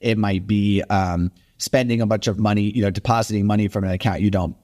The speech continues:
that doesn't belong to you, spending it, and then, you know, that money will eventually get charged back, and then the bank's on the hook. A bunch of different things, but, like,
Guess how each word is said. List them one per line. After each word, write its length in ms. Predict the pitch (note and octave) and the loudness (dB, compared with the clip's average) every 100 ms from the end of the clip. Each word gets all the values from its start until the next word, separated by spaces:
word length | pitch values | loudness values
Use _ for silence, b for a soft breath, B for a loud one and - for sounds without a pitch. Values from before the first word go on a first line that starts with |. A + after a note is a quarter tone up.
| _ | _
that 140 | G2 F2 | -4 -2
doesn't 220 | F#2 F2+ | -2 0
belong 300 | A2+ C#3+ C#3+ | 2 2 0
to 120 | - | 0
you, 80 | B2 | -2
spending 460 | - - G#2+ G#2+ G#2 | -2 0 2 2 2
it, 160 | G#2 | 0
and 160 | G2+ G2 | 0 0
then, 280 | F#2 F#2 F2+ b b b | 2 0 -4 b b b
you 80 | F#2 | 0
know, 60 | F#2+ | 2
that 140 | F#2+ | 2
money 200 | G2 F#2+ | 2 2
will 160 | F#2+ F#2 | 0 0
eventually 320 | F#2+ F#2 E2 | 0 -2 -4
get 160 | E2 | -4
charged 320 | - F2+ - C#3+ | -4 -4 -2 -2
back, 320 | C#3 B2+ G2+ | -2 -4 -4
and 120 | F2 | -4
then 140 | F2 | -4
the 80 | E2 | -6
bank's 300 | - D#2 - | -8 -10 -8
on 100 | D2+ | -6
the 60 | F#2 | 0
hook. 220 | C3 A#2 | 0 0
A 340 | - _ _ | -10 _ _
bunch 180 | - A#2 | -2 0
of 60 | G2 | 0
different 240 | F#2+ F#2 | -2 -4
things, 160 | D#2+ - | -6 -4
but, 180 | G2 G#2 | -4 -2
like, 240 | F#2 | -4